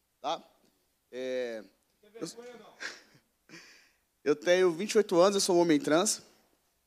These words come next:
E como foi falado aqui, eu também larguei o, a, a escola, eu, eu me formei pelo enem. E eu queria só deixar um questionamento aqui pe-, é, pros representantes do governo do Estado,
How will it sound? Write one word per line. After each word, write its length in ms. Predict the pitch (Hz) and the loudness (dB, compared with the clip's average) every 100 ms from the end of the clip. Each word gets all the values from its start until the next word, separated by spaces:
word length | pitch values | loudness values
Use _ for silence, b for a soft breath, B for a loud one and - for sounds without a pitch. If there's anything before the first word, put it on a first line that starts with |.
| - - _ _ _ | -12 -12 _ _ _
E 200 | 180 190 | -8 -4
como 200 | 185 226 | 2 2
foi 140 | 233 226 | 4 0
falado 340 | 214 196 196 | 4 4 4
aqui, 220 | 180 - | 2 2
eu 80 | 220 | 0
também 260 | 220 196 226 | 2 0 2
larguei 440 | 208 180 165 196 | 0 0 0 2
o, 200 | 185 160 - | 2 0 0
a, 220 | 143 131 | 0 2
a 40 | |
escola, 500 | 143 - 151 180 226 - - | -2 -2 2 2 0 -10 -8
eu, 100 | 147 - | -8 -2
eu 420 | 147 147 139 131 | 0 2 0 -4
me 140 | 127 143 | -4 -4
formei 380 | 151 135 135 139 | -2 -2 0 -2
pelo 360 | 143 135 139 | -2 0 0
enem. 380 | 143 139 175 240 _ _ _ _ _ _ _ _ _ - _ | 0 0 -4 -6 _ _ _ _ _ _ _ _ _ -20 _
E 680 | 147 170 180 180 175 170 - - _ _ - | -10 -6 -4 -4 -4 -6 -10 -20 _ _ -6
eu 40 | 185 | 0
queria 180 | 226 | 2
só 140 | 262 247 | 2 2
deixar 220 | 269 277 | 0 0
um 60 | 269 | -2
questionamento 600 | 262 254 240 208 202 202 | -2 -2 -2 -2 -4 -6
aqui 220 | 185 180 | -8 -10
pe-, 140 | - | -4
é, 460 | 196 170 175 170 156 | 0 2 4 2 0
pros 200 | - 170 | -4 -8
representantes 580 | 180 180 160 151 156 147 | -8 -6 -6 -6 -6 -10
do 60 | 143 | -8
governo 300 | 143 143 135 | -6 -6 -6
do 80 | |
Estado, 400 | - - 156 208 | -6 -2 -2 -2